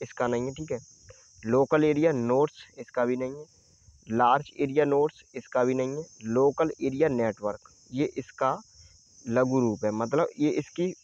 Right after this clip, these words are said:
full form, एन-, लैन की फुल form क्या है? Local area network। ओके, अब ये दो चार full form है इससे related, तो चलो वो देख लो, ये काफ़ी important है, एक बार देख लो, ठीक है।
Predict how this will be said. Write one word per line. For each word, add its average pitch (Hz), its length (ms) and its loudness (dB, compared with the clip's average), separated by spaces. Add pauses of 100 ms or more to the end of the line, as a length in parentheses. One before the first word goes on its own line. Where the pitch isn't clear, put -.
full 123 180 -2
form, 131 240 -2 (120)
एन-, 131 200 0 (180)
लैन 131 340 2
की 156 140 -10
फुल 123 200 -6
form 139 200 -2
क्या 135 200 -2
है? 175 120 -2 (440)
Local 127 420 2
area 131 380 0 (280)
network। 107 560 -2 (180)
ओके, 139 240 -4 (680)
अब 143 100 0
ये 160 140 4
दो 147 180 4
चार 160 180 4
full 135 220 0
form 143 260 2
है 135 60 2
इससे 147 180 0
related, 127 440 2 (300)
तो 131 80 -8
चलो 127 300 0
वो 135 200 2
देख 113 240 -2
लो, 127 200 -6 (360)
ये 120 160 -14
काफ़ी 117 260 0
important 117 540 -4
है, 175 80 -8 (480)
एक 113 140 -2
बार 123 180 0
देख 104 240 -8
लो, 95 80 -14
ठीक 123 200 -8
है। 104 80 -6